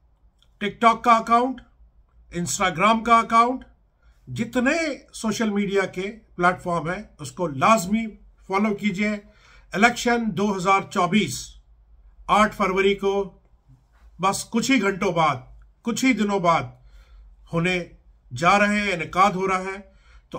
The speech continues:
अपडेट रहने के लिए बहुत ज़रूरी है कि आप इन तमाम चैनल्स को सोशल मीडिया के ज़रूर फॉलो करें, और खुसूसन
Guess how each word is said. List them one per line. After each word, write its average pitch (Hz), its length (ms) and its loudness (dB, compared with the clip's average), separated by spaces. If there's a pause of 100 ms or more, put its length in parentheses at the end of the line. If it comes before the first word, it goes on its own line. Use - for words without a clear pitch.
(120)
अपडेट 175 380 2
रहने 233 280 4
के 226 100 -4
लिए 226 280 0
बहुत 175 340 -2
ज़रूरी 190 340 0
है 180 120 -2 (100)
कि 190 140 -10
आप 175 560 -2 (520)
इन 170 120 -6
तमाम 175 380 0
चैनल्स 165 640 -6
को 170 180 -6 (460)
सोशल 160 340 -8
मीडिया 156 300 -4
के 175 160 -8 (840)
ज़रूर 165 360 -2
फॉलो 220 240 0
करें, 220 220 -2
और 180 200 -2
खुसूसन 180 680 0